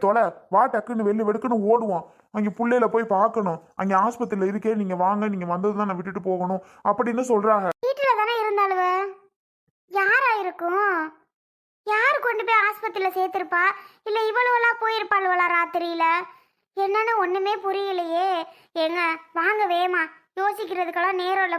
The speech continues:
Speaker 2: பிள்ளையில போய் முதல்ல பாக்கணும்.
Speaker 1: உன்னால தாண்டி, உன்னால தாண்டி என் பிள்ளை இந்த நிலைமைக்கு ஆளானதே, நீ தான் எல்லாத்துக்கும் காரணம், உன்னால தான், உன்னால தான். பாவம் அதுக, அதுக பாட்டுக்கு இருந்துச்சுக்க, ஒரு உதவி பண்ண போய் இப்ப நான் இந்த நிலைமையா?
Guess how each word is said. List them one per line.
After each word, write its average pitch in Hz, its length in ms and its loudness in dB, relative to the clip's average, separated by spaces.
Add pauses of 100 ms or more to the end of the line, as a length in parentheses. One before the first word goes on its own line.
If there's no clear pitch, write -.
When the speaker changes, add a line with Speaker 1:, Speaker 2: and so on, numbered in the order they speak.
Speaker 2:
பிள்ளையில 392 360 0
போய் 349 200 -4
முதல்ல 339 260 -4 (100)
பாக்கணும். 339 380 -6 (100)
Speaker 1:
உன்னால 202 320 2
தாண்டி, 190 220 -2 (320)
உன்னால 226 280 2
தாண்டி 240 220 0
என் 220 80 -4
பிள்ளை 220 160 2
இந்த 214 160 0
நிலைமைக்கு 208 380 0
ஆளானதே, 190 420 2 (300)
நீ 214 80 2 (100)
தான் 247 160 4
எல்லாத்துக்கும் 226 420 0
காரணம், 208 340 0 (260)
உன்னால 240 380 4
தான், 196 140 0 (100)
உன்னால 240 380 2
தான். 208 120 0 (320)
பாவம் 220 340 4
அதுக, 190 260 -2 (140)
அதுக 226 260 2
பாட்டுக்கு 226 420 2
இருந்துச்சுக்க, 208 420 0 (400)
ஒரு 226 180 4
உதவி 254 280 0
பண்ண 226 220 0
போய் 240 200 0
இப்ப 233 220 0
நான் 226 160 0
இந்த 220 220 0
நிலைமையா? 226 340 2